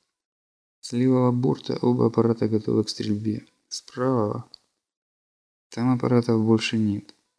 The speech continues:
Вернее, тот, что в кают-компании, ещё можно было бы починить. Ему только осколками досталось. Были бы запчасти и время, а тот, что в церкви стоял, разнесло прямым попаданием вместе с расчётом.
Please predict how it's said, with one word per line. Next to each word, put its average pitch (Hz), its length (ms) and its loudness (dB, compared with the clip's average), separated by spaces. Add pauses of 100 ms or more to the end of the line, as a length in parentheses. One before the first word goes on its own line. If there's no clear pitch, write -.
(120)
Вернее, 113 560 0 (120)
тот, 113 160 -10
что - 140 -4
в - 100 -10
кают-компании, 110 920 0
ещё 117 260 0
можно 117 360 2
было 104 200 -4
бы 113 120 -10
починить. 113 580 -4 (400)
Ему 110 240 0
только 110 300 0
осколками 107 520 0
досталось. - 640 -8 (1160)
Были 120 220 2
бы 120 120 4
запчасти 120 520 2
и - 20 4
время, 104 420 2 (100)
а 107 280 -2
тот, 117 180 -2
что 120 200 -6
в 120 40 -8
церкви 127 300 0
стоял, 101 480 -2
разнесло 110 440 0
прямым 107 360 0
попаданием 104 580 -2
вместе 101 320 -2
с 107 120 -8
расчётом. - 580 -4